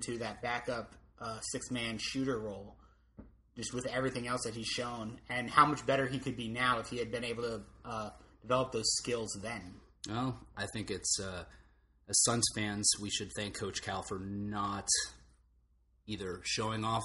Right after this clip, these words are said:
Speaker 2: those skills or helping in the development of those skills while he was there, because that allowed him, him, of course, being Devin, to fall to us at thirteen. Uh,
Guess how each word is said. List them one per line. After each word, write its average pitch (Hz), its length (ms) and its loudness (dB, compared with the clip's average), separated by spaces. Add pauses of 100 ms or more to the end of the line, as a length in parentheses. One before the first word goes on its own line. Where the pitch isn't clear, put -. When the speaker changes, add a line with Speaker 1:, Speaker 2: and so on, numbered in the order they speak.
Speaker 2:
those 110 200 4
skills 104 380 0
or 101 220 -2
helping 101 380 -4
in 98 80 -8
the 95 60 -10
development 98 480 -6
of 95 80 -6
those 90 100 0
skills 92 320 -4
while 90 140 -10
he 90 100 -10
was 82 240 -14
there, 101 240 -4
because 87 500 -12
that 98 160 -8
allowed 90 300 -6
him, 98 240 -6 (720)
him, 98 180 -4
of 92 140 -8
course, 92 300 -8
being 90 260 -10
Devin, 107 340 0
to 104 220 -4
fall 95 180 -2 (100)
to 98 140 -4
us 95 180 -4
at 90 120 -8 (180)
thirteen. 101 640 -4 (260)
Uh, 90 140 -14